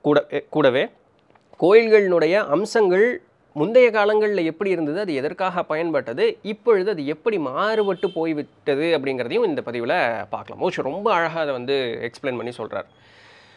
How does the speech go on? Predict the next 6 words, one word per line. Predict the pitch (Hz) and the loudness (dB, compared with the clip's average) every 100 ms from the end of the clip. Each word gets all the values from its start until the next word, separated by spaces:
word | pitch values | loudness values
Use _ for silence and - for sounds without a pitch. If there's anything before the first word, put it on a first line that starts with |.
| _ _ | _ _
சரி, | - 139 - _ | 2 2 2 _
<clears throat> | 175 - 180 151 - _ _ _ | -6 -2 -4 -6 -18 _ _ _
இன்னைக்கு | 240 269 233 | -2 0 2
இருக்கக்கூடிய | 220 214 175 190 196 160 139 127 117 110 110 - | 2 2 -2 -4 -2 -2 -2 -4 -6 -10 -14 -6
அறிவியல் | 156 170 147 113 98 - _ _ | 2 2 2 0 -4 -18 _ _
அறிஞர்கள், | 143 170 185 156 127 123 | 0 2 4 2 0 -6